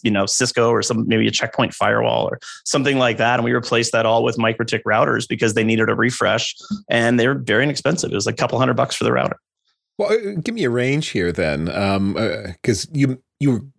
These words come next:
Speaker 2: mentioned earlier that, uh, some of these shops, you know, some big Cisco iron, for example, you're gonna pay
Speaker 1: Right.
Speaker 2: a huge sum. You're into six figures,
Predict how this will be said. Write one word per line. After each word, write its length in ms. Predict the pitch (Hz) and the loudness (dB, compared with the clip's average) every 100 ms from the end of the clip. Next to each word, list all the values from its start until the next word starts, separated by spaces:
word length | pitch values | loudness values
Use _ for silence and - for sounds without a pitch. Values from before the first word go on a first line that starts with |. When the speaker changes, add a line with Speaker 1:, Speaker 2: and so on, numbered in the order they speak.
| - | -2
Speaker 2:
mentioned 380 | 160 180 143 113 | 0 0 -2 -2
earlier 480 | 127 147 139 92 90 | 0 2 2 0 0
that, 280 | 95 90 - | 0 -2 -4
uh, 380 | 151 165 160 156 | -4 -2 0 0
some 240 | 143 180 175 | 0 -2 0
of 60 | |
these 360 | 143 131 107 - - | 0 0 -2 -8 -8
shops, 520 | - 110 80 - - | 0 2 2 -2 -4
you 160 | 123 113 | -2 0
know, 160 | 117 - | -2 -4
some 180 | - 131 | -4 -4
big 280 | 107 147 123 | 0 0 0
Cisco 420 | - 139 - 110 | -2 -4 -2 -2
iron, 280 | 98 104 104 | 0 0 -2
for 160 | - 95 | -2 -4
example, 400 | 85 95 - 104 | -2 -4 -4 -4
you're 200 | 123 165 | 0 2
gonna 160 | 127 | 0
pay 260 | - 123 107 | 0 0 2
Speaker 1:
Right. 260 | 113 110 - _ 120 | 2 0 -4 _ -2
Speaker 2:
a 60 | |
huge 760 | 107 - 143 160 165 151 113 - | -2 -4 -4 0 0 0 -2 -6
sum. 380 | - 123 107 110 | -4 -2 0 0
You're 100 | 147 | 0
into 220 | 139 110 | -2 -4
six 260 | - 120 | -4 -4
figures, 540 | - 120 110 107 101 | -2 -2 0 0 0